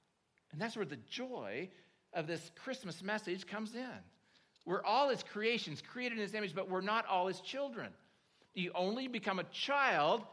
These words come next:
through adoption. You have to go through a process of adoption. Now,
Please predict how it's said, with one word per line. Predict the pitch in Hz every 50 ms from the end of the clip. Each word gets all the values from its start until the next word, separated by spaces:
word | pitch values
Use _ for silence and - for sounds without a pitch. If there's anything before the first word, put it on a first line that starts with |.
| - - - _ _ -
through | 208 220 220 214 -
adoption. | 214 175 175 - 262 240 240 233 - - 214 196 143 110 - - - _ _ _ _ _ _ _ _ _ _ _ _ _
You | - 165
have | 180 175
to | - 202
go | 156 185 185 196
through | 190 190 202 202 214 -
a | - 214
process | - - - - - 233 233 226 220 - - - 185 139 107 104 - - -
of | - 202 196 -
adoption. | - 202 170 214 196 185 175 - - - 127 85 - - _ _ _ _ _ _ _ _ _ _ _ _ _ -
Now, | 160 156 147 139